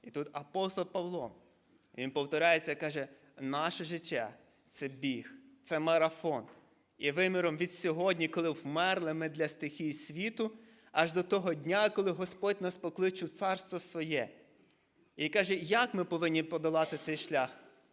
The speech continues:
Та якось, якось так, щоб, в принципі, бути біля дв-, воріт, е, Царства Божого, стояти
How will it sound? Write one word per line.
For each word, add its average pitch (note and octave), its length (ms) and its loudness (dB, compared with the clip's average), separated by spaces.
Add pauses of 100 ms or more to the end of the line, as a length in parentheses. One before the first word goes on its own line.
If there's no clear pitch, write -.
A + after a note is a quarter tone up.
(100)
Та C4 100 -2
якось, B3+ 640 0 (280)
якось B3+ 380 2
так, - 180 0
щоб, - 180 -4
в - 40 -12
принципі, B3+ 520 0
бути A#3 340 -4
біля G#3 300 2
дв-, D#3+ 540 -4
воріт, G#3 400 0
е, F3+ 120 4
Царства G3 560 0
Божого, D#3 580 0 (280)
стояти C4 540 2